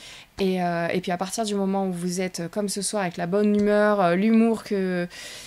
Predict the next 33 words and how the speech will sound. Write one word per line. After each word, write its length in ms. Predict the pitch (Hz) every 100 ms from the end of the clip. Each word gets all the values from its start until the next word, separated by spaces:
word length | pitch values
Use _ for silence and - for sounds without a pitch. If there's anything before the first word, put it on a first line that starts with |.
| - -
que, 180 | 214
que 180 | 208 220
j'aime 240 | 208 220 214
tellement 460 | 254 254 247 254
chez 240 | 254 254 233
vous 260 | 254 262
et 420 | 240 208 285 262
<laughs> 0 |
dans 140 | 220 277
l'équipe 400 | 285 285 - 220
de 100 | 220
modération 720 | 226 214 214 214 - 240 233
et 100 | 214
Patrice, 540 | 208 208 - 233 220 208
je 100 | 196
t'en 240 | 214 226
veux. 300 | 214 226 247 262 - 392
Et 60 | 196
arrêtez 340 | 202 233 233
avec 120 | 269 277
les 220 | 254 233
araignées 400 | 226 226 247 285
parce 180 | 220 -
que 100 | 226
là 140 | 226
par 160 | 240 -
contre 160 | 269
c'est 100 | 269
un 140 | 196 277
autre 240 | - 359
formatage 580 | 269 247 240 220 220 214
que 140 | 220
j'ai. 240 | 202 196